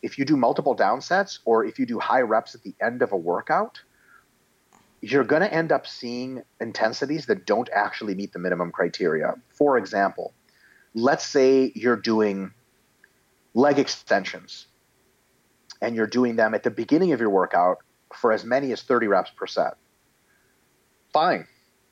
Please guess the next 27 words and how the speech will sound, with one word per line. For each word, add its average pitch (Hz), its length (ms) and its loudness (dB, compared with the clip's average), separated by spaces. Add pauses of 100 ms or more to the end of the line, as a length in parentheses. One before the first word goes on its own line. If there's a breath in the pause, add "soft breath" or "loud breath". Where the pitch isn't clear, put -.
(560)
What 160 180 2
if 233 140 -4
you 202 100 -2
do 156 200 2
a 120 40 6
whole - 180 0
bunch 156 180 0
of 127 140 -8
quad 160 220 2
work 117 200 -2
and 113 80 -8
do 127 80 -6
leg 123 160 0
extensions 110 480 -6
at 104 80 -10
the 104 120 -6
end 175 140 2
of 175 60 2
your 131 140 4
workout 98 280 0
with 104 120 -8
thirty 104 200 0
reps 95 220 2
per - 120 -20
set? 90 340 0
Well, 139 340 0
s-, - 320 -20